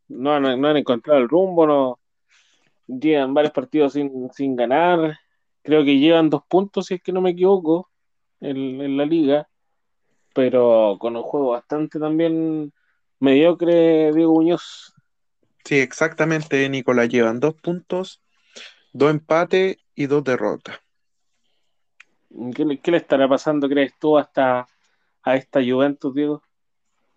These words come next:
Speaker 2: Eh, yo vuelvo a destacar que yo creo que, que C R siete los mantenía arriba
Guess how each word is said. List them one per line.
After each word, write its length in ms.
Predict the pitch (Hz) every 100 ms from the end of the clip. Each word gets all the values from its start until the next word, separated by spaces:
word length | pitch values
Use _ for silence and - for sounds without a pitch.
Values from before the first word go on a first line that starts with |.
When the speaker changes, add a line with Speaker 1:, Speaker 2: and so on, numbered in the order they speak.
| _ _ - - - - _ _ _ _ _ _ _ -
Speaker 2:
Eh, 1120 | 127 120 117 113 113 113 113 113 113 113 113 - _ _ _ _ _ _ _ _ _ _ _ _ _ _
yo 360 | 135 120 117 113
vuelvo 300 | 127 131 131
a 80 |
destacar 560 | 131 127 - 123 139 139
que 140 | -
yo 160 | 127 120
creo 320 | 123 123 123
que, 560 | 113 120 113 110 107 - _ _ _ _ _ _ _ _ _ _ _ _ _ -
que 300 | 117 110 110
C 240 | - 123
R 180 | 120 120
siete 360 | - 139 143
los 120 | 143 135
mantenía 640 | 127 123 131 123 127 120
arriba 420 | 113 131 156 104